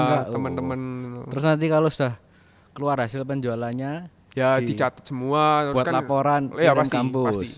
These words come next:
Speaker 2: pasti.
Speaker 1: Oh, iya, iya.
Speaker 2: Itu, itu dulu semester satu. Terus semester dua, kayak semester dua itu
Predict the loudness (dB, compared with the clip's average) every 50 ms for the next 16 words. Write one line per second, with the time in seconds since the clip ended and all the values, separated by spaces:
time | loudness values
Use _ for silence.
0 | -14 -14 -14 -14 -12 -14 -16 -16 -16 -16 -14 -14 -12 -12 -12 -12 -12 -12 -12 -12
1 | -12 -14 -12 -12 -14 -14 -16 -16 -20 -16 -12 -6 -4 -2 -2 -4 -4 -6 -10 -10
2 | -10 -12 -10 -8 -8 -10 -10 -12 -16 -18 -18 -20 -20 -20 _ -18 -18 -16 -16 -14
3 | -12 -12 -10 -10 -10 -10 -8 -6 -2 0 0 0 0 -2 -4 -8 -10 -12 -12 -12
4 | -10 -6 -6 -6 -6 -6 -8